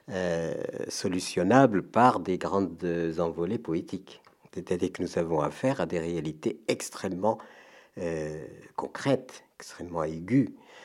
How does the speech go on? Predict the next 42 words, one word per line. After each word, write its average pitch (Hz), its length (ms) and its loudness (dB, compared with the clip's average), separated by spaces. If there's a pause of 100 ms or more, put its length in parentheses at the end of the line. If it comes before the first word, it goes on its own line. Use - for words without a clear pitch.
(260)
et, 87 320 2
euh, 82 220 -2
et 85 160 -4
que 78 580 -6
c'est - 220 -12
très - 200 -4
bien 101 300 4
que 120 140 -2
Giono, 82 460 -2
comme 131 280 0
d'autres 117 220 -2
poètes, 165 300 0
d'ailleurs, 80 280 -2
il 78 120 -4
n'est - 80 -6
pas - 160 -12
le - 80 -12
seul, - 420 0
hein, - 180 -6 (440)
on - 640 -16
prend 76 180 -4
même 92 240 -2
chez - 180 -4
les 76 200 -4
Grecs - 500 -2 (500)
anciens, 107 640 2
l'exaltation, 104 1000 0
la 85 120 -2
beauté 82 300 -4
de, 85 260 -4 (380)
de 80 80 0
la 78 120 0
nature, 101 380 0
la 95 80 4
beauté 78 300 -6
de 76 100 -6
la 73 100 0
vie, 107 160 2
on 117 60 6
la 85 100 4
trouve - 240 -6
partout. - 360 -4